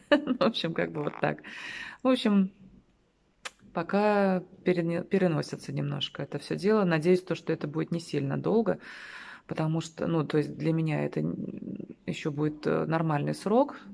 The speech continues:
к-, когда я могу там поговорить по поводу этого всего.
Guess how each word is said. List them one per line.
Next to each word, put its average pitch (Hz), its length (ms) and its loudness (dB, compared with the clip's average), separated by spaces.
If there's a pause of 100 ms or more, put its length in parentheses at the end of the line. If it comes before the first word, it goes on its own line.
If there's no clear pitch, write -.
к-, - 80 -14
когда 151 300 0
я 147 120 0
могу 147 320 -4
там 147 360 -4 (240)
поговорить 151 500 -2
по 143 100 -2
поводу 143 320 -2
этого 151 220 -2
всего. 190 400 -2